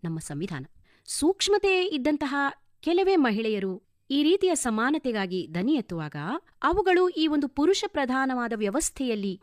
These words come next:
ಉಡುಗಿ ಹೋಗದಂತೆ ಅವರ ಧ್ವನಿಯನ್ನ ಗಟ್ಟಿಗೊಳಿಸಿಕೊಳ್ಳಲು ವೇದಿಕೆ ಒದಗಿಸಿದ್ದು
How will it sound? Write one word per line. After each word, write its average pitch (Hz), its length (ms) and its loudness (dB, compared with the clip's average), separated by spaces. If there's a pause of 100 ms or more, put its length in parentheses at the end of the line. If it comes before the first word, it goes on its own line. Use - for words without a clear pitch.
(140)
ಉಡುಗಿ 392 340 6
ಹೋಗದಂತೆ 254 600 0 (380)
ಅವರ 285 280 4
ಧ್ವನಿಯನ್ನ 294 560 2 (540)
ಗಟ್ಟಿಗೊಳಿಸಿಕೊಳ್ಳಲು 254 1040 2
ವೇದಿಕೆ 254 440 0
ಒದಗಿಸಿದ್ದು 165 720 -8